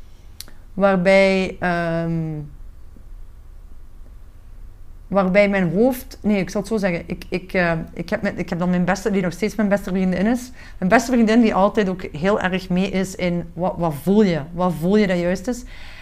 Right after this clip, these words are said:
En mijn vader die altijd zo'n beetje de ratio is geweest. Zo van, "Ja, wat, wat zou je moeten doen? Wat zou de slimmere keuze zijn?" Dat.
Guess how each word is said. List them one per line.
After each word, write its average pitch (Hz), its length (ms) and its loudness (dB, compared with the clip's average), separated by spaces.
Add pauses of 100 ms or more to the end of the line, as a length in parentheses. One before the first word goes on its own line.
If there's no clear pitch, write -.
En 190 120 2
mijn 180 180 4
vader 214 360 6
die 196 140 2
altijd 196 220 2
zo'n 208 100 -2
beetje 202 180 -2
de 160 160 -2
ratio 165 480 2
is 165 220 -2
geweest. 147 580 -4 (140)
Zo 185 180 -4
van, 160 380 0 (280)
"Ja, 180 200 4
wat, 175 200 0
wat 190 120 -2
zou 202 200 2
je 196 60 0
moeten 190 280 2
doen? 135 280 -4 (580)
Wat 185 140 -2
zou 233 120 4
de 196 60 0
slimmere 208 340 2
keuze 160 340 -2
zijn?" 147 260 -4
Dat. 165 360 -4